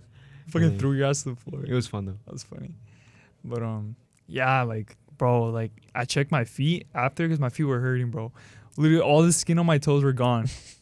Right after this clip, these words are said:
Speaker 1: Bro, that
Speaker 2: Bro,
Speaker 1: shit peeled
Speaker 2: he
Speaker 1: off.
Speaker 2: sent me a picture. All the fucking skin.
Speaker 1: Fucking bright red fucking toes, bro. The skin turned, like, came off. I was like, "Holy shit," like, bro. Like, I was running on fucking flesh.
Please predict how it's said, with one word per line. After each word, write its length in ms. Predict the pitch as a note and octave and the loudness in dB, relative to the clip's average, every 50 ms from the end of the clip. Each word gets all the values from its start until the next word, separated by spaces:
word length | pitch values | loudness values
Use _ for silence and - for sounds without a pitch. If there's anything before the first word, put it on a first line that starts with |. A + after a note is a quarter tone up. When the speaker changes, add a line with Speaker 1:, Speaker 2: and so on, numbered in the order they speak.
| _ _ - - - D3+ - | _ _ -20 -18 -18 -6 2
Speaker 1:
Bro, 240 | - C#3+ C3+ C3+ C3+ | 4 6 8 10 10
that 60 | C#3 | 10
Speaker 2:
Bro, 100 | B2+ A#2 | 8 8
Speaker 1:
shit 180 | - D3+ C#3 - | 6 4 2 0
peeled 320 | - - D#3+ D#3 D3+ C#3+ | -2 0 2 2 4 4
Speaker 2:
he 60 | C#3 | 4
Speaker 1:
off. 120 | C3+ C3 B2+ | 4 4 4
Speaker 2:
sent 100 | C#3+ C#3+ | 4 2
me 80 | D3 D3 | 2 0
a 60 | C3 | 0
picture. 440 | - C3 C3+ A#2+ - - D#3+ E3 F3 - | 0 -2 -2 -2 -4 -8 -8 -8 -8 -6
All 300 | - A2 A2 A#2 B2+ C3+ | -2 0 2 4 4 6
the 100 | C3+ C3 | 6 6
fucking 420 | - - - F3 D3+ A#2+ C3+ B2+ A#2+ | 4 4 4 4 4 4 2 0 0
skin. 140 | - D3+ D3+ | 0 0 2
Speaker 1:
Fucking 200 | F3 E3 D#3 C#3 | 4 4 4 4
bright 440 | B2 A#2+ D3 D3 D3 D3+ E3 E3 D#3+ | 4 6 6 6 8 8 6 6 6
red 460 | D3 D3 D3 C#3+ D3 D3 C#3+ C3+ C#3 - - | 6 6 6 6 6 6 4 2 0 -4 -4
fucking 280 | - D3 C#3 D3+ C#3+ C3+ | -2 -2 0 0 0 2
toes, 360 | - C3+ C3 C3 B2+ B2 A#2 | 2 2 4 4 2 2 0
bro. 180 | A2+ A#2+ A#2+ | 0 0 0
The 80 | A#2+ B2 | 0 0
skin 280 | - - - C#3+ C#3 B2+ | -2 -2 -2 -2 -2 -2
turned, 340 | - C3+ B2+ B2 A#2+ - - | -2 -4 -4 -4 -4 -6 -4
like, 220 | B2 A#2+ A2+ - | -6 -6 -6 -6
came 200 | - C3+ B2+ A#2+ A#2+ | -4 -4 -2 -2 -2
off. 180 | A#2 A2+ A2+ | -2 -4 -4
I 40 | B2 | -6
was 80 | A#2+ A#2 | -6 -4
like, 80 | B2+ A#2+ | -6 -8
"Holy 520 | - - - C3+ C3+ C#3 C#3 C#3 C3+ B2+ | -8 -6 -4 -2 0 0 0 0 0 -2
shit," 380 | A#2+ - - - - B2 B2 A#2+ | -4 -6 -8 -8 -8 -8 -8 -6
like, 180 | A#2 A2+ A#2 A#2+ | -8 -8 -8 -6
bro. 260 | A#2+ A#2 A#2 A2+ A#2 | -4 -4 -2 -4 -4
Like, 180 | A#2 A#2 A2+ - | -6 -6 -4 -2
I 40 | A#2 | 0
was 180 | C3 D3 D3 | 0 2 0
running 300 | C3+ B2+ C3 C3+ D3 D3 | 0 0 0 0 0 0
on 160 | D3 C#3 C3+ B2+ | 0 -2 -2 -4
fucking 380 | - - C3+ C3 - C3 B2 | -4 -4 -4 -2 -2 -4 -4
flesh. 500 | B2 - A#2 A#2+ A#2+ A#2 A#2+ - - - | -4 -4 -2 -2 -2 -2 -4 -6 -10 -20